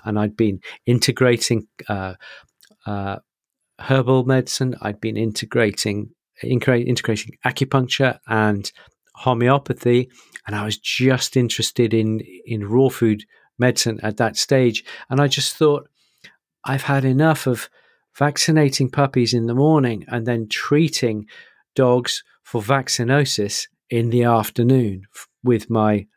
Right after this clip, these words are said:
uh, complementary therapy." So I thought, "Okay, there's,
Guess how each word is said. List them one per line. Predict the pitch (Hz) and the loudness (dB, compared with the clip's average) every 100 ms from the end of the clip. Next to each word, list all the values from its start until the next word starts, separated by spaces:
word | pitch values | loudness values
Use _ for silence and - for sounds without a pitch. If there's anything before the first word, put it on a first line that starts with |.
| _ _ | _ _
uh, | 107 104 | -6 -4
complementary | - 127 123 120 110 110 | -2 -2 0 0 0 -4
therapy." | - 127 117 110 95 | 0 2 2 -2 -4
So | - 120 | 0 0
I | |
thought, | - 117 104 - - - | 2 0 -2 -12 -6 -4
"Okay, | 160 110 - _ _ _ - | 0 -2 -4 _ _ _ -4
there's, | - 107 | -2 -2